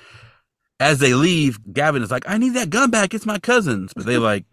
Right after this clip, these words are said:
Speaker 1: you know, "Whatever, you still got a super soaker. You think water's gonna kill those things?" And Reg looks at Gavin. He's like, "Ain't water in it,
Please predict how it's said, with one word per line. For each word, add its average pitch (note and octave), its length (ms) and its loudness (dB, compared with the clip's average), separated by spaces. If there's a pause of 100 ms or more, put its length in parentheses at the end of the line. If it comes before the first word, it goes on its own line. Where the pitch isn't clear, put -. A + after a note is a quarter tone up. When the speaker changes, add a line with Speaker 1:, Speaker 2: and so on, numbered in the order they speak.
Speaker 1:
you G#2+ 80 -6
know, F#2+ 220 -4
"Whatever, D#3+ 320 0
you D#3 100 -2
still E3+ 160 -2
got D#3+ 140 2
a C3 80 2
super D#3+ 260 -6
soaker. C#3 320 -2
You C#3+ 120 -2
think C#3+ 180 -4
water's C#3+ 320 0
gonna D3 180 -2
kill D3+ 220 -2
those D3+ 200 0
things?" D#3 460 -4 (640)
And G2 120 -6
Reg B2 260 2
looks B2+ 140 0
at A2+ 120 -4
Gavin. B2 320 4
He's A2 100 -2
like, G#2 220 -2 (380)
"Ain't C#3+ 200 -2
water D3+ 320 2
in A2 260 -4
it, F#2+ 140 -12